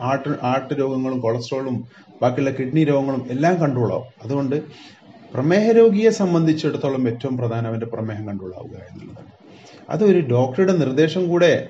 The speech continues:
അല്ലെങ്കിൽ ഒരു under the guidance of a doctor ആണെങ്കിൽ നൂറ് ശതമാനം പ്രമേഹ രോഗികൾക്ക് എൽ സി എച്ച് എഫ് എന്നുള്ള food ഈ റമദാനിൽ പരീക്ഷിക്കാവുന്നതാണ്. നോമ്പ് തുറന്ന ഉടനെ ഹൈ calorie ഉള്ള juice ഒക്കെ കഴിച്ച്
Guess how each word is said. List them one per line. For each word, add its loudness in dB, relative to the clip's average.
അല്ലെങ്കിൽ 0
ഒരു 2
under 2
the 2
guidance 4
of -2
a 2
doctor 4
ആണെങ്കിൽ 0
നൂറ് -2
ശതമാനം 0
പ്രമേഹ -2
രോഗികൾക്ക് -2
എൽ 0
സി -6
എച്ച് -4
എഫ് -8
എന്നുള്ള -6
food -2
ഈ 2
റമദാനിൽ 0
പരീക്ഷിക്കാവുന്നതാണ്. -8
നോമ്പ് -2
തുറന്ന 0
ഉടനെ 0
ഹൈ 2
calorie 2
ഉള്ള 0
juice 0
ഒക്കെ -4
കഴിച്ച് -4